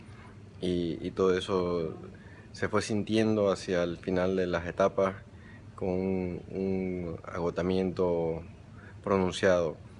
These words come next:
pero estoy muy contento. Tuve cuatro etapas muy buenas, una etapa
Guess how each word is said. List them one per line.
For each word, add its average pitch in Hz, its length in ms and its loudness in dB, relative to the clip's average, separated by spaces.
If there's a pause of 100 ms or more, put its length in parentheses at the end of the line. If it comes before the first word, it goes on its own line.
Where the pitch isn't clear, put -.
(280)
pero 92 340 4
estoy 104 220 0
muy 107 140 2
contento. 113 880 0
Tuve 98 600 4
cuatro 92 280 2
etapas 92 420 -2
muy 101 140 0
buenas, 123 480 2 (200)
una 98 220 2
etapa 87 880 4